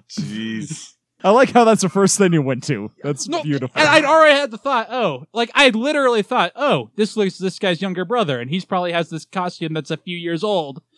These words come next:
Speaker 3: because his brother has the new Ninja Steel costume, and he probably just fit it."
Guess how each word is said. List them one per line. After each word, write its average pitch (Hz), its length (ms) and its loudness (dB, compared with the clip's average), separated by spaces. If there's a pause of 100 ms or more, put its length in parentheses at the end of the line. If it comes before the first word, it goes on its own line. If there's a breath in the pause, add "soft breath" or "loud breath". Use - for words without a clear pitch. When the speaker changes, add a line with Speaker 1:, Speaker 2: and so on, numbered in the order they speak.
(200)
Speaker 3:
because 151 240 -2
his 151 140 -6
brother 175 320 -2
has 147 240 -2
the 151 120 -4
new 156 180 0
Ninja 180 280 0
Steel 117 260 -8
costume, 107 500 -14 (200)
and 143 100 -2
he 160 80 0
probably 185 300 0
just 175 300 -8
fit 220 160 2
it." - 120 -14